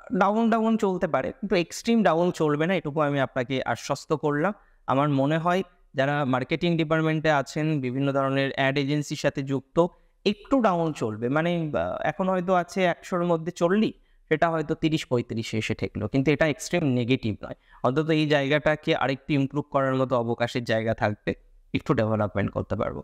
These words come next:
কন্যা রাশির জাতক জাতিকাদের overall আমার মনে হয় বিজনেসের জায়গাটা একেবারে ডাউন না হলেও সামান্য একটু চাপ আসতে পারে এবং রং ইনভেস্টমেন্টের একটা জায়গা আছে সাত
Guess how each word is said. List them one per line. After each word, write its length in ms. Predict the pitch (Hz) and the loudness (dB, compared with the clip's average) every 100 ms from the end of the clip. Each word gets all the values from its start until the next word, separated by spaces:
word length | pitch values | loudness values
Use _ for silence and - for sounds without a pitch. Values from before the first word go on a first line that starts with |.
| - - | -14 -6
কন্যা 220 | 131 156 | 0 0
রাশির 220 | 165 180 185 | 0 0 0
জাতক 320 | 170 190 185 | 0 0 0
জাতিকাদের 500 | 196 202 185 208 202 | 0 0 0 2 0
overall 540 | 147 160 190 208 214 | -2 -2 0 2 2
আমার 200 | 202 208 | 0 0
মনে 220 | 196 190 | 0 0
হয় 200 | 196 208 | 0 0
বিজনেসের 520 | 180 147 151 180 208 185 | -2 -4 -4 -4 -4 0
জায়গাটা 400 | 202 196 208 156 | 2 2 2 0
একেবারে 420 | - 180 190 190 | 0 0 2 2
ডাউন 280 | 175 180 196 | 2 2 2
না 180 | 196 | 0
হলেও 300 | 196 202 208 214 _ - - | 2 2 2 0 _ -8 -2
সামান্য 340 | 165 185 202 | 0 2 0
একটু 160 | 190 202 | -2 0
চাপ 240 | 196 180 | 2 2
আসতে 260 | 185 - 190 | 0 -2 -2
পারে 140 | 202 | 0
এবং 140 | 208 185 | 0 2
রং 360 | 151 175 190 | 2 2 2
ইনভেস্টমেন্টের 600 | 175 175 196 196 190 196 | 0 -2 -2 -2 0 2
একটা 240 | 185 - 175 | 0 0 0
জায়গা 360 | 160 151 160 | 2 2 2
আছে 220 | 147 - 196 | 2 -2 -8
সাত 140 | 135 | -6